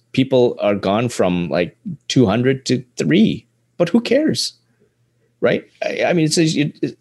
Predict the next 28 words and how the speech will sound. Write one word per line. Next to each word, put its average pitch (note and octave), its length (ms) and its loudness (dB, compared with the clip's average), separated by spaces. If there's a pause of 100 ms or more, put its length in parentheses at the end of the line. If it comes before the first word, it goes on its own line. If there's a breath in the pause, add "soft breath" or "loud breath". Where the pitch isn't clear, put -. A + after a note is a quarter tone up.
(220)
it, B2 100 0
this C3 200 2
is E3 60 4
not F#3 140 2
a A2 60 0
popularity G#2+ 560 2
contest G2+ 600 -2 (200 loud breath)
like, G2 260 -2
uh, E2+ 420 0
you - 60 -4
know, G2+ 100 0
the F2 100 0
Pied G#2+ 300 -2
Piper G2+ 240 -2
of E2+ 100 -4
Hamelin, F#2 440 -2
where E2 220 0 (260 loud breath)
it's - 80 -12
a - 60 -12
popularity G#2+ 420 0
contest G2 480 0
and F#2 60 -4
you're F2+ 60 -2
gonna E2+ 120 0
fall G2 280 0
off F2+ 140 -2
the - 80 -6
cliff - 400 -2